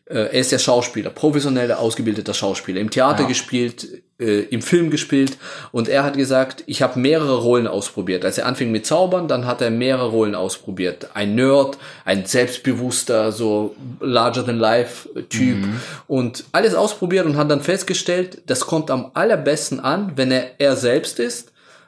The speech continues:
Speaker 1: nur ein bisschen mehr. Und das fand ich interessant, dass jemand, der in der Lage ist, alle
Speaker 2: Ah.
Speaker 1: möglichen Rollen zu spielen, sich trotzdem am Ende entscheidet, dass es am
Speaker 2: Das
Speaker 1: besten ist, man selbst zu sein und keine Präsentation zu haben, keine Geschichte zu erzählen, sondern einfach nur im Moment und hier und jetzt zu sein und
Speaker 2: Das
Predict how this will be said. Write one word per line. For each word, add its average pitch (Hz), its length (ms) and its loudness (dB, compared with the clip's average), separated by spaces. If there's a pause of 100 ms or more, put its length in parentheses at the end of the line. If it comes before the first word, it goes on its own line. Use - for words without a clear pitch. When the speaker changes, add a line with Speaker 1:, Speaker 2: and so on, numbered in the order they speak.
(100)
Speaker 1:
nur 165 260 2
ein 151 120 2
bisschen 147 360 0
mehr. 113 340 -4 (360)
Und 120 100 -2
das 139 140 0
fand 180 160 0
ich 165 80 -2
interessant, 156 480 2
dass 131 160 -4
jemand, 156 360 2
der 127 260 2 (140)
in 151 140 2
der 135 140 6
Lage 170 340 2
ist, - 260 -2
alle 143 220 4
Speaker 2:
Ah. 139 40 4
Speaker 1:
möglichen 151 420 2
Rollen 123 240 0
zu 139 100 -2
spielen, 185 400 -2
sich 117 240 -6
trotzdem 185 380 0
am 139 100 2
Ende 131 200 2
entscheidet, 123 440 0
dass 113 140 -4
es 110 100 -4
am 113 80 0
Speaker 2:
Das 107 100 -2
Speaker 1:
besten 151 340 2
ist, 143 200 -2 (300)
man 117 180 0
selbst 135 320 0
zu 143 140 -4
sein 127 400 0 (420)
und 123 260 -2
keine 165 280 0
Präsentation 143 640 0
zu 139 100 0
haben, 135 220 2
keine 151 240 0
Geschichte 151 380 -2
zu 147 100 -2
erzählen, 135 280 2
sondern 123 220 0
einfach 147 160 0
nur 143 100 2
im 135 100 4
Moment 135 420 0
und 143 100 0
hier 143 240 0
und 135 80 2
jetzt 143 220 0
zu 156 100 -6
sein 143 300 0
und 120 260 -6
Speaker 2:
Das - 360 -2